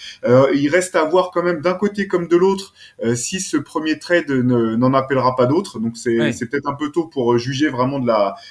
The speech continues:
Speaker 1: euh, voilà, de qui a gagné le trade entre guillemets, parce que c'est toujours un peu futile
Speaker 2: Ouais,
Speaker 1: aussi,
Speaker 2: c'est toujours la
Speaker 1: ces,
Speaker 2: conversation,
Speaker 1: ces, ces
Speaker 2: ouais.
Speaker 1: questions-là. Voilà, exactement. Donc, il faut, on en saura plus, euh, certainement dans, dans les semaines, euh, et les mois qui vont venir.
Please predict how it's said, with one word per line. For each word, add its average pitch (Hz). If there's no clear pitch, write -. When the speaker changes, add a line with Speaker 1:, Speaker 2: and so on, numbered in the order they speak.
Speaker 1:
euh, 101
voilà, 123
de 110
qui 110
a 123
gagné 127
le 120
trade 131
entre 117
guillemets, 120
parce -
que -
c'est -
toujours 113
un 107
peu 110
futile 123
Speaker 2:
Ouais, 180
Speaker 1:
aussi, -
Speaker 2:
c'est -
toujours 185
la 185
Speaker 1:
ces, 151
Speaker 2:
conversation, 147
Speaker 1:
ces, 160
ces 131
Speaker 2:
ouais. 101
Speaker 1:
questions-là. 120
Voilà, 139
exactement. 131
Donc, 123
il 131
faut, 131
on 139
en 139
saura 139
plus, -
euh, 123
certainement 131
dans, 120
dans 120
les 123
semaines, 139
euh, 113
et 113
les 117
mois 123
qui 127
vont 110
venir. 156